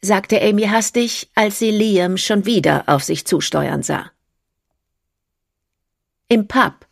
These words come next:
standen die Leute in vier Reihen dicht gedrängt um den Tresen, aber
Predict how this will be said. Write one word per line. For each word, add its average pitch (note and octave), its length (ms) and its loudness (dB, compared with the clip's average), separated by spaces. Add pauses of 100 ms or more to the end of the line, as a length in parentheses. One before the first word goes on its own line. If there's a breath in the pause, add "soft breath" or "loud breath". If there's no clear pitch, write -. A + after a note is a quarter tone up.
(180 soft breath)
standen B3+ 560 0
die A#3+ 120 -2
Leute G#3 360 0
in F#3 240 0
vier A#3+ 500 0
Reihen F#3 380 2
dicht G#3 300 -2
gedrängt F3 460 0
um F#3 100 0
den G3 180 0
Tresen, E3+ 460 0 (680 loud breath)
aber A#3 440 2